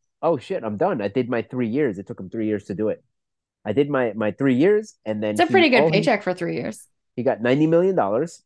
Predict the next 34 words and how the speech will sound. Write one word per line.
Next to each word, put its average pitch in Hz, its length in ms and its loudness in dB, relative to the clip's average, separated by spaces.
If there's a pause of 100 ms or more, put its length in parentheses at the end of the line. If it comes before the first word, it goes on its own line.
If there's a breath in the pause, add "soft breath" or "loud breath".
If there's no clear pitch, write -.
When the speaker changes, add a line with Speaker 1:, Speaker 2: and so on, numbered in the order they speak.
(120)
Speaker 2:
Mm-hmm. 196 240 0
Speaker 1:
and 117 200 0
he's 117 140 -2
like, 120 160 0
"Cool, 220 340 2
all 147 120 4
right." 156 320 2
And 120 160 -4
then 117 100 -4
he, 117 380 -8 (100)
what 113 220 -2
ha-, 123 180 -8
what 113 160 -2
it 110 120 -8
tur-, 127 140 -14
he 123 140 -4
gets 117 420 -2
ninety 139 280 -2
million 175 260 0
dollars, 135 340 0
and 123 120 -2
he 110 60 -4
gets, 117 200 0
like, 110 240 -6
he, 123 220 -14
and 110 340 -2
he, 117 220 -6 (120)
he 143 100 0
had 127 120 4
an 113 140 -6 (100)
envelope 123 340 -2
mailed 127 260 -2
to 113 80 -12
himself, 90 380 -10